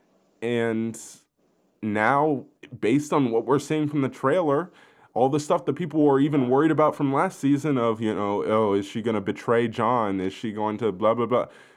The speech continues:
No, she has proven time and time again she is loyal to her family. I, I don't think that this is going to be a situation where Sansa's gonna give anybody any reason to hate her. Sansa is a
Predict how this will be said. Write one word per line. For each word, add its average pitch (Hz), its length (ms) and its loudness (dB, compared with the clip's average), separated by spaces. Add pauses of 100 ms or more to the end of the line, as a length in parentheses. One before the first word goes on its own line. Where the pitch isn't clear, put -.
(120)
No, 240 300 0
she - 180 -6
has 220 180 2
proven 220 640 -2
time 214 280 -2
and 202 100 -4
time 202 220 -2
again 190 320 0
she 185 240 -4
is 165 120 2
loyal 151 420 2
to 160 200 -4
her 147 160 0
family. 123 580 -2 (840)
I, 73 220 -4 (120)
I 117 120 -2
don't 135 500 -2
think 139 380 -2
that 107 200 0 (400)
this 113 260 -4
is 107 220 -8
going 113 300 -2
to 127 80 2
be 110 100 0
a 110 80 2
situation 110 640 -4
where 95 80 -2
Sansa's 113 420 -2
gonna 107 220 -2
give 104 320 0
anybody 107 520 0
any 117 200 0
reason 131 300 0
to 127 60 -2
hate 147 220 -2
her. 95 140 0
Sansa 143 400 0
is 117 160 -2
a 117 160 0